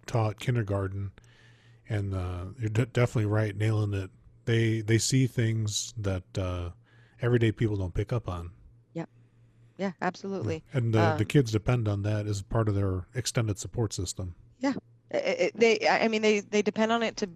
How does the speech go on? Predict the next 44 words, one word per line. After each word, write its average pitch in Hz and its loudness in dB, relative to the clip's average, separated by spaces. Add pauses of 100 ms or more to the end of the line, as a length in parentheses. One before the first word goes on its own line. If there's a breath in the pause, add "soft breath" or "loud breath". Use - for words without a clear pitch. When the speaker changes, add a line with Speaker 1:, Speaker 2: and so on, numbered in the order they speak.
(120)
Speaker 2:
to 202 -2
build 175 0
their 175 0
village, 156 0
right? 165 -4
Whether, 180 -4
Speaker 1:
Sure. 107 0
Speaker 2:
whether 233 4
we 247 0
know 233 4
it 240 4
or 202 4
not, 180 4 (460 loud breath)
um, 160 -2 (260)
i-, - -12
children 233 -2
are 240 -2
resilient, 214 -4
and 208 -10
they'll 196 -4
find 202 -4
people 214 -4
who 196 -8
can 185 -6 (300 soft breath)
love 190 6
and 196 -6
care 202 4
for 220 -8
them, 240 2
right? 208 0
And 190 -6
usually 202 -2
it - 0
happens 175 -2
to 175 -10
be 175 -4
a, 175 -4 (160)
a, 165 4
a 170 4
teacher, - -8
right? 160 -4
Everybody 175 0
has 160 2
that 160 2